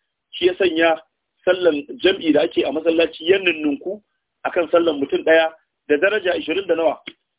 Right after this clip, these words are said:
Da bakwai ko da biyar misali. An gane wannan ko? Amma in mutum ya yi sallan jam'i a kasuwa, ya yi sallan jam'i a gida,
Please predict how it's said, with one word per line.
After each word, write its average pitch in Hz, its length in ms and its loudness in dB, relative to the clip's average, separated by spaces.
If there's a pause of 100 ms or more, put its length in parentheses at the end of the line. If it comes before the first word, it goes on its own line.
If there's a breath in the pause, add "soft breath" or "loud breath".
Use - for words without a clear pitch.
Da 143 100 2
bakwai 175 320 2
ko 175 120 6
da 160 100 6
biyar 151 280 4
misali. 131 480 -6 (920)
An 135 100 -6
gane 165 140 2
wannan 165 200 -2
ko? 160 140 0 (540)
Amma 143 320 0
in 262 120 2
mutum 240 220 0
ya 202 60 2
yi 202 100 0
sallan 208 240 -2
jam'i 185 240 0
a 165 80 0
kasuwa, 156 380 -4 (320)
ya 190 80 0
yi 190 60 -4
sallan 226 240 2
jam'i 196 220 -4
a 156 80 -2
gida, 170 260 -4